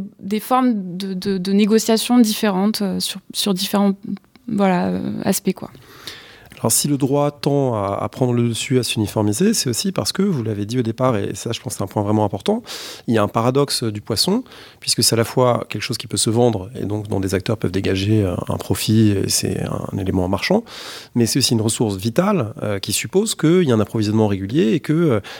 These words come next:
Speaker 2: euh, autrement dit, c'est que, presque comme, euh, l'air qu'on respire, il faut qu'il, il faut qu'il y ait du poisson, et, et c'est pas quelque chose qui peut, euh, qui entre complètement dans la sphère marchande. Donc là, il y a une tension entre ces deux choses, et les autorités sont conscientes de cette tension, enfin, sont conscientes, en tout cas, elles essayent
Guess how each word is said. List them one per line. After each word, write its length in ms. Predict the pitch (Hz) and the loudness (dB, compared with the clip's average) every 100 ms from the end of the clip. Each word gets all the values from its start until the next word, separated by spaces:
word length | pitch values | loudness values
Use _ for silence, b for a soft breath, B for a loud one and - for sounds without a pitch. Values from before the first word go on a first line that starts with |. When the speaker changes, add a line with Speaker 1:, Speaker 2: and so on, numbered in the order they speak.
| B | B
Speaker 2:
euh, 540 | 110 98 98 92 92 95 | 0 0 0 -2 -4 -8
autrement 300 | 101 104 104 | -6 -2 0
dit, 140 | 160 | 2
c'est 280 | - 113 101 | 0 -2 -4
que, 220 | - 107 | -6 -8
presque 320 | 104 135 - | -4 -6 -6
comme, 220 | - 98 98 | -4 -2 0
euh, 320 | 92 95 104 | 0 -2 0
l'air 180 | 120 - | -2 0
qu'on 120 | 120 | 0
respire, 340 | 147 185 151 | 0 2 2
il 100 | 104 | 0
faut 140 | - 165 | -2 -6
qu'il, 180 | - | -6
il 40 | - | -2
faut 100 | 160 | 0
qu'il 100 | 143 | 2
y 40 | |
ait 40 | 120 | 2
du 40 | |
poisson, 360 | 135 127 123 117 | 2 2 2 -2
et, 380 | 110 98 95 98 | -4 -4 -4 -4
et 20 | |
c'est 140 | 95 - | -4 -2
pas 100 | 139 | -2
quelque 140 | 127 | 0
chose 200 | - 170 | 0 -2
qui 120 | - | -2
peut, 180 | 110 135 - B B B - | 2 2 0 B B B -2
euh, 160 | 101 | 0
qui 160 | - 139 | 0 0
entre 180 | 135 - | 0 0
complètement 460 | - 170 165 165 | -2 0 0 2
dans 80 | 151 | 2
la 80 | 131 | 2
sphère 160 | - 123 | 2 0
marchande. 320 | 120 120 107 | 2 2 0
Donc 120 | 107 | 0
là, 160 | 190 240 B B B | -2 -4 B B B
il 40 | |
y 40 | 113 | 0
a 20 | |
une 100 | 110 | 2
tension 300 | 170 170 175 | 0 2 2
entre 160 | - 135 | 0 -2
ces 180 | 123 | -2
deux 380 | 110 117 110 110 | 0 0 0 -2
choses, 400 | - - 240 117 - | -2 -2 -2 -4 -4
et 120 | 113 | -2
les 120 | 110 | 0
autorités 460 | 107 110 113 202 233 | 0 0 0 2 2
sont 220 | - 117 | 0 0
conscientes 240 | 147 143 | 2 2
de 220 | - 170 | 4 2
cette 180 | 127 123 | 2 -2
tension, 220 | 123 214 | 0 0
enfin, 240 | 226 127 120 - _ _ 123 | 2 0 -2 -10 _ _ -8
sont 200 | 110 - | -4 0
conscientes, 340 | 151 147 156 127 | 0 2 0 0
en 60 | |
tout 80 | 120 | -2
cas, 140 | 185 190 | 0 2
elles 160 | 117 | 2
essayent 360 | 127 - 196 | 2 2 2